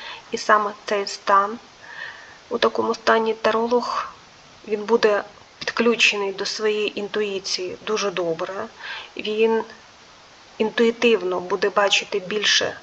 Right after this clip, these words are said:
деталей у розкладах, він зможе краще аналізувати ситуацію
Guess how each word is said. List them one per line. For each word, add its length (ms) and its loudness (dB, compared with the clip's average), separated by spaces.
деталей 600 2
у 100 -8
розкладах, 840 -2
він 180 2
зможе 360 4
краще 680 2
аналізувати 840 -2
ситуацію 840 -6